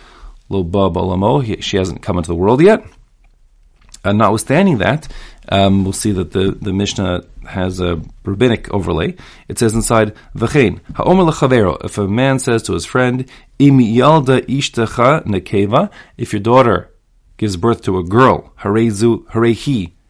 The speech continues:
mekudeshes li," so I'm giving you now the kesef kedushin, and your daughter should be married to me,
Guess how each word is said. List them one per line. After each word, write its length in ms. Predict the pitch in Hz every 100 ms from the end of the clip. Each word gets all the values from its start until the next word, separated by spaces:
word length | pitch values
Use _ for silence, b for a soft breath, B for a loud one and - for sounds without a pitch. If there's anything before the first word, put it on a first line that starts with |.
| _
mekudeshes 640 | 107 - 110 107 104 - -
li," 260 | 95 190 B B B
so 280 | - 107 101
I'm 100 | 92
giving 240 | 101 107 104
you 180 | 98
now 400 | 92 90 87 82 117 - -
the 160 | - - - - -
kesef 340 | 104 98 85
kedushin, 520 | 104 107 117 135 135 B B -
and 320 | 98 107 92
your 180 | 98 92
daughter 360 | 87 113 104
should 140 | 90 98
be 60 |
married 280 | 95 95 87
to 80 | 101
me, 260 | 107 104